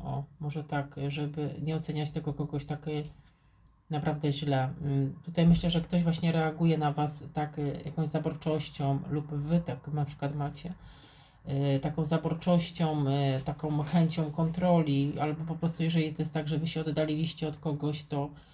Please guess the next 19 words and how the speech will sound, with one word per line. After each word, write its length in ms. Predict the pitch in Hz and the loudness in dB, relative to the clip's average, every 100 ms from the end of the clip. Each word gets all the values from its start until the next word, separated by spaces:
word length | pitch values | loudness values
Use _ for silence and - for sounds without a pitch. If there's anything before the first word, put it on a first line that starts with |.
| - _ _ - | -20 _ _ -6
to 80 | |
ktoś 180 | 165 170 | -2 0
sobie 260 | 165 156 151 | 0 0 0
z 80 | - | 0
tymi 180 | 151 | -2
uczuciami 400 | 151 151 156 147 | -2 -2 0 2
nie 100 | 143 | 2
mo-, 180 | 139 139 | 2 0
nie 180 | 151 151 | 0 -2
potrafi 340 | 151 151 143 170 | 0 0 -2 -2
poradzić. 720 | 143 135 139 180 - - - _ _ _ _ - | 0 0 -2 -8 -12 -16 -20 _ _ _ _ -6
Nie 100 | 156 | -2
umie 260 | 151 143 143 | 0 -2 -2
poradzić. 720 | 147 139 143 - 139 - - - - - - _ _ - - - - - _ _ _ - | -2 -2 -2 -6 -12 -14 -20 -20 -20 -20 -20 _ _ -20 -20 -20 -20 -20 _ _ _ -12
Zobaczymy 400 | 160 160 160 156 | -6 -4 -4 -4
sytuację 540 | 151 - 151 151 151 | -4 -4 -4 -4 -2
obecna. 600 | 139 143 139 - 175 185 214 - _ _ _ _ _ _ _ _ - - - _ _ _ - - - - _ _ | -2 -2 -4 -4 -2 -2 -4 -14 _ _ _ _ _ _ _ _ -20 -20 -20 _ _ _ -20 -20 -20 -20 _ _
Koło 180 | - 156 | -6 -4
fortuny. 600 | 143 156 143 156 143 135 | -2 -4 -4 0 2 0